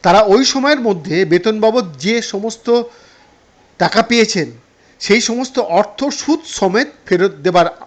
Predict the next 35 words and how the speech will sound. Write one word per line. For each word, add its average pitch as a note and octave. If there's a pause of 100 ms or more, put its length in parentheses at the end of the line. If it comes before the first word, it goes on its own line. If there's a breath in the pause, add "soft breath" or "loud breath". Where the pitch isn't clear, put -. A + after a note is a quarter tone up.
আদেশ F#3
জারি D#3+
করা D3+
হয়েছে। B2+ (720 soft breath)
ফলে D#4
যারা C4
চাকরি F#3+
করে B3+
নিজের G#3
এবং A#3
নিজ F#3+
নিজ G#3+ (240)
পরিবার G3 (340)
পালনে F#3
তাদের G3 (380 loud breath)
মাসিক F3
বেতনের G#3
টাকায় E3 (120)
চালিয়ে D#3+
এসেছেন, F3+ (360 loud breath)
এখন B3+
কিভাবে B3+
তারা B3
ওই A#3
সমস্ত B3+
টাকা G#3+ (360)
ফেরত G#3+
দিতে A3+
পারবেন, D#3+ (440 soft breath)
সেটাও C#4
যেমন C#4+
এক C#4 (320)
ধাঁধায় A3+
ভরা। A#3 (540 soft breath)
সাথে G#3